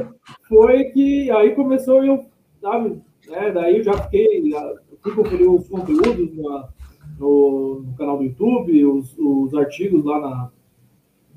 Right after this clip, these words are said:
na, no site, no blog, e até que eu fui me inscrever na turma, né? Eu fui o primeiro a me inscrever no, quando abriu a turma três, né? Fui o primeiro, assim,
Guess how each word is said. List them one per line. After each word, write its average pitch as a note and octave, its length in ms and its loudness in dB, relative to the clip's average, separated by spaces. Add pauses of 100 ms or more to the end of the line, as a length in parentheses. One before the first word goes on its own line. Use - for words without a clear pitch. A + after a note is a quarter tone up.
(120)
na, B2+ 720 -12 (160)
no C#3 120 -12
site, D3 480 2
no C#3+ 60 -10
blog, G#3 580 2 (340)
e G3+ 160 6
até G3+ 280 4
que C4 80 4
eu C4 420 4
fui B3 200 2
me B3+ 80 4
inscrever A3+ 400 2
na A3+ 140 2
turma, G3+ 300 0
né? E3 100 0
Eu F3+ 120 -4
fui A#3 120 0
o - 80 -2
primeiro G3 360 4
a F#3+ 40 4
me F3+ 80 0
inscrever E3 360 -4
no, E3+ 200 -2
quando E3 200 -6
abriu D#3+ 240 0
a - 60 -2
turma F3 260 0
três, F#3+ 340 0
né? D#3 220 -6
Fui E3+ 120 -2
o - 40 -12
primeiro, G#3+ 380 2
assim, G3+ 420 0